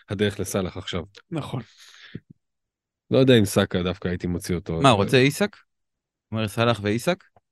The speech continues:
Speaker 1: כן.
Speaker 3: טוב. הייתם עושים את זה?
Speaker 1: בלי פריט, קיין
Speaker 3: כן.
Speaker 1: וסאקה, סאלח ואיסק? אני לא הייתי עושה את זה.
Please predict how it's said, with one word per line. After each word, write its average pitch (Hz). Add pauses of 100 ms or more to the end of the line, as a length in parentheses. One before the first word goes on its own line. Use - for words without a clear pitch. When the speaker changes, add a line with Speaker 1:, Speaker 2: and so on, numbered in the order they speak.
(120)
Speaker 1:
כן. 95 (1600)
Speaker 3:
טוב. 208 (1000)
הייתם 185
עושים 302
את 302
זה? 302 (1200)
Speaker 1:
בלי 113
פריט, 135 (320)
קיין 123
Speaker 3:
כן. 120
Speaker 1:
וסאקה, 123
סאלח 117
ואיסק? 139 (320)
אני 110
לא 143
הייתי 131
עושה 85
את 78
זה. 82